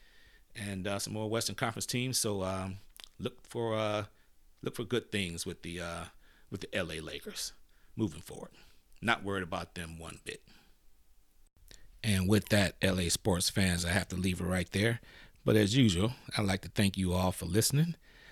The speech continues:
And I also want to give a shout out to the Basketball Podcast Network. And the two music clips you heard today was Hear Me Coming by Young Jock. Hear Me Coming.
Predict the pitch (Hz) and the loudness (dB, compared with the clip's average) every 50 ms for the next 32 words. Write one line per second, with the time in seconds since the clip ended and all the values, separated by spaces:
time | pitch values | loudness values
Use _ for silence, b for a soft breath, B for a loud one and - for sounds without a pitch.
0 | B B B B - 107 107 101 98 98 - - 101 98 95 98 92 90 87 87 | B B B B -2 2 4 6 6 6 6 6 2 2 2 2 0 0 0 0
1 | 95 95 87 87 87 82 85 85 - - - - 117 95 95 95 90 90 92 90 | 0 0 0 0 -2 -2 0 2 4 4 6 6 6 4 2 2 2 0 0 -2
2 | - - - 98 92 90 87 92 87 85 98 95 87 - - - 92 87 92 92 | -2 -2 0 0 0 0 -2 -2 -2 0 0 0 2 0 0 -2 -4 -6 -4 -4
3 | 90 87 - - - 120 104 90 85 - - - 101 87 90 87 - - 90 101 | -4 -4 -4 -2 0 0 0 0 -2 -4 -4 -2 -2 0 0 0 0 0 2 0
4 | 101 - - - - 104 113 110 - - - - B B B B B B B B | 0 0 -2 2 4 4 4 4 2 -4 -12 -12 B B B B B B B B
5 | B B B B B B - 120 110 107 104 104 104 101 104 104 101 98 95 90 | B B B B B B 2 4 4 6 4 4 4 4 4 4 4 4 2 2
6 | 92 - - - - 113 123 127 113 98 95 - - - 117 92 - - - 98 | 2 2 2 4 4 6 6 6 6 4 2 0 0 0 0 0 0 -2 -2 -2
7 | 90 87 113 104 98 95 - 90 85 101 95 95 92 90 90 90 82 82 - - | 0 0 2 2 2 0 -2 -4 -2 -2 0 0 0 0 -2 -2 -2 -2 -4 -6
8 | - - - - - - 180 165 123 110 98 - - 156 110 85 - - - - | -8 -12 -20 -2 6 8 10 10 10 6 2 4 4 4 4 4 0 -6 -12 -14
9 | - b b b b b b b b b b - 110 110 98 92 90 95 110 110 | -18 b b b b b b b b b b 0 2 2 2 2 4 4 4 4
10 | 92 80 80 - - 123 117 95 - - - - - B B B B B B B | 4 2 -2 0 4 4 4 4 2 -4 -8 -12 -16 B B B B B B B
11 | B B B B B 147 139 113 101 95 - - 135 110 87 87 82 | B B B B B 6 6 6 6 4 2 2 2 4 2 2 -2